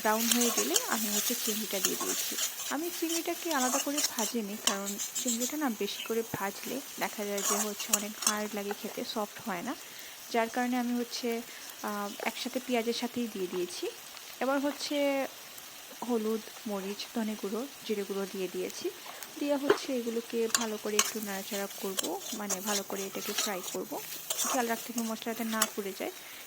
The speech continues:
এবং মশলাতে না পুড়ে সেজন্য আমি একটু দুধ ব্যবহার করেছি। আমি এই মালাইকারির জন্য এক কাপ দুধ নিয়েছি, আপনারা চাইলে হচ্ছে টক দই ব্যবহার করতে পারেন।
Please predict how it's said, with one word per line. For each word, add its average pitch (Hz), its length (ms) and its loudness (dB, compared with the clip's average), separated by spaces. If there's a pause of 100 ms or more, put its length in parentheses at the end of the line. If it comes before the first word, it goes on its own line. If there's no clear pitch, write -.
এবং 226 200 2
মশলাতে 262 480 2
না 269 300 2
পুড়ে 247 300 4
সেজন্য 226 300 0
আমি 226 140 -2
একটু 247 220 -4
দুধ 208 240 -4
ব্যবহার 214 380 0
করেছি। 196 500 -4
আমি 214 420 -2 (160)
এই 226 160 -2
মালাইকারির 226 580 0
জন্য 262 240 0 (440)
এক 233 100 0 (100)
কাপ 294 100 4 (100)
দুধ 226 200 2
নিয়েছি, 196 400 -4 (260)
আপনারা 208 360 -2
চাইলে 208 300 -2
হচ্ছে 233 320 -2
টক 214 140 4 (100)
দই 220 60 4
ব্যবহার 196 340 -2
করতে - 260 -6
পারেন। 185 240 -4